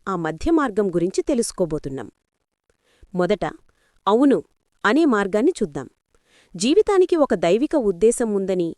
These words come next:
నమ్మడం చాలా సులభం. మన కష్టాలన్నీ ఒక పెద్ద ప్రణాళికలో భాగమని, మనకు మంచి భవిష్యత్తు ఖాయమని నమ్మడం ఒక రకమైన ఉపశమనాన్నిస్తుంది. కాని కామోస్ ప్రకారం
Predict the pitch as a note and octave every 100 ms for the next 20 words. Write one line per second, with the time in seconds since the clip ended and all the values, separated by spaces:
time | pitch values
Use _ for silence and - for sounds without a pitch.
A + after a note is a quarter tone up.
0 | _ F3+ E3 G3 A3+ A3 - E3 F#3+ C#4+
1 | F#3 D#3+ D3 - _ _ _ _ - G#3+
2 | A#3 A3 G3+ - D#4 D#4 A#3+ C4+ B3+ G#3+
3 | - G#3+ A#3 F4 - A#3+ C4 D#4 - B3
4 | F#3 D#3+ E3+ G3+ F#3+ E3+ D#3+ _ _ _
5 | - A3+ B3 G3+ F3 B3 F4+ C4 C4+ -
6 | C#4+ B3+ - E3 E3 A#3+ A#3+ A3 E3+ D#3+
7 | F3+ D#3 - _ _ - C4 C#4 B3 -
8 | F4 F4+ A#3+ G3 B3 D#4+ D4 A#3 F3 -
9 | D#3 C#3+ - _ _ _ _ _ - E3
10 | F#3 E4+ _ _ _ - A3 C#4+ G#4+ -
11 | B3 A3+ G#3 G3 A3+